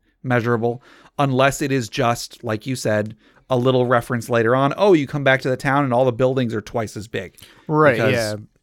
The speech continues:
Speaker 1: this town now has money and they're able to whatever.
Speaker 2: Mm-hmm.
Speaker 1: Um,
Speaker 2: Yeah, 'cause it's, it's hard to, it's hard to quantify, like, exactly what that amount of gold would do.
Speaker 1: Mm-hmm.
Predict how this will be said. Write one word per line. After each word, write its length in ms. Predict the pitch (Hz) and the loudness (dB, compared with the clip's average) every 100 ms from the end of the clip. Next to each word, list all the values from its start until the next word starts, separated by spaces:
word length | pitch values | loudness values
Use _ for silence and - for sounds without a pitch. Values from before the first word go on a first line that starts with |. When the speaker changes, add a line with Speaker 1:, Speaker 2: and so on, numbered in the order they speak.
| _ | _
Speaker 1:
this 160 | 107 - | -10 -4
town 260 | 117 127 | 0 2
now 160 | 131 139 | 2 2
has 140 | 156 | 2
money 300 | 143 196 131 | 2 0 0
and 120 | 107 107 | -2 0
they're 160 | 107 | 2
able 180 | 117 123 | 2 2
to 280 | 127 127 127 | 2 4 2
whatever. 480 | 120 135 135 92 - | 2 2 2 0 -6
Speaker 2:
Mm-hmm. 360 | 143 139 120 131 - _ _ - _ 117 | -4 -4 -4 -8 -16 _ _ -20 _ -4
Speaker 1:
Um, 320 | 107 101 98 _ _ - | -2 -4 -8 _ _ -8
Speaker 2:
Yeah, 240 | 135 110 | -4 -4
'cause 180 | - 151 | -4 -4
it's, 240 | 175 170 | -2 -4
it's 180 | - 175 | -6 -6
hard 280 | - 185 180 | -4 0 0
to, 180 | - 156 - - | 0 -6 -8 -8
it's 200 | 165 - | -8 -4
hard 180 | 208 202 | -2 -2
to 60 | |
quantify, 640 | 147 160 147 135 135 127 123 | -2 -2 0 2 2 2 0
like, 280 | 127 123 - | 0 -2 -4
exactly 540 | 139 117 127 123 131 | -8 -2 -2 -2 -2
what 540 | 123 107 110 110 110 - _ _ _ _ _ _ _ - | -4 -4 -2 -2 -2 -8 _ _ _ _ _ _ _ -16
that 240 | - 135 127 | -2 0 0
amount 220 | 123 120 | -2 -6
of 80 | 113 | -2
gold 280 | 123 120 | 0 0
would 200 | 107 104 | -2 -8
do. 500 | 110 151 156 151 147 139 | 0 2 4 2 0 -4
Speaker 1:
Mm-hmm. 220 | 107 98 | -10 -10